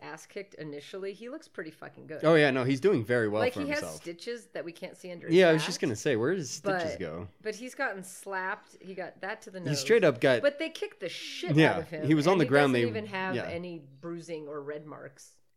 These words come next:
Speaker 2: Yeah, no, yeah, no black eyes.
Speaker 1: I mean, they all look pretty good considering what they've been through to this
Speaker 2: Mm.
Speaker 1: point.
Speaker 2: I mean, she just had some produce fall on her. She
Speaker 1: She looks fine, though.
Speaker 2: She did go
Speaker 1: I
Speaker 2: to
Speaker 1: mean, her
Speaker 2: sleep.
Speaker 1: hair
Speaker 2: You think that she would have a,
Speaker 1: Oh my
Speaker 2: a
Speaker 1: God,
Speaker 2: bump
Speaker 1: they
Speaker 2: on her
Speaker 1: keep
Speaker 2: head.
Speaker 1: encou-, this is a huge ship.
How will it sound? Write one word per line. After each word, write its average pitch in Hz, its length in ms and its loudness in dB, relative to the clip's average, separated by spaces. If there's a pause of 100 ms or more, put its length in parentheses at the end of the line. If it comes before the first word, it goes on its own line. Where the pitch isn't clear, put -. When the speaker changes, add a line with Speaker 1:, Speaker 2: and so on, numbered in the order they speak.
(140)
Speaker 2:
Yeah, 156 180 4
no, 156 300 4 (120)
yeah, 120 220 0
no 120 180 -4
black 123 360 -4
eyes. 202 80 -4
Speaker 1:
I - 20 -2
mean, 277 160 -2
they 285 120 0
all 349 140 -2
look 247 220 -6
pretty 190 180 -10
good 170 220 -12
considering 165 460 -14
what 151 120 -14
they've 143 180 -16
been 156 180 -16
through 139 180 -20
to - 80 -18
this 117 160 -10
Speaker 2:
Mm. 107 120 -10
Speaker 1:
point. - 340 -16 (120)
Speaker 2:
I 202 80 -8
mean, 214 140 -4
she 233 140 -8
just - 200 -8
had 123 160 0
some 92 260 -8 (220)
produce 98 360 -4
fall 87 240 -10
on 80 100 -14
her. 87 140 -14
She 113 220 -12 (380)
Speaker 1:
She 320 220 -10
looks - 220 -10
fine, 415 100 -6 (180)
though. 160 380 -2
Speaker 2:
She 185 160 -2
did 190 140 -2
go 160 100 6
Speaker 1:
I - 40 6
Speaker 2:
to 240 60 2
Speaker 1:
mean, 294 200 -2
her 311 60 0
Speaker 2:
sleep. 127 200 2
Speaker 1:
hair - 160 0
Speaker 2:
You 131 80 0
think 175 240 0
that 123 160 0
she 127 140 -2
would 110 100 -2
have 107 180 0
a, 92 140 -6
Speaker 1:
Oh 269 100 -8
my 240 120 -6
Speaker 2:
a - 40 -6
Speaker 1:
God, 92 60 -14 (180)
Speaker 2:
bump 113 40 -14
Speaker 1:
they 107 80 2
Speaker 2:
on - 60 -2
her 85 40 -6
Speaker 1:
keep - 120 -6
Speaker 2:
head. - 140 -10
Speaker 1:
encou-, 196 240 -16
this 254 200 -10
is 277 100 -14
a - 20 -8
huge 330 400 -8
ship. - 480 -6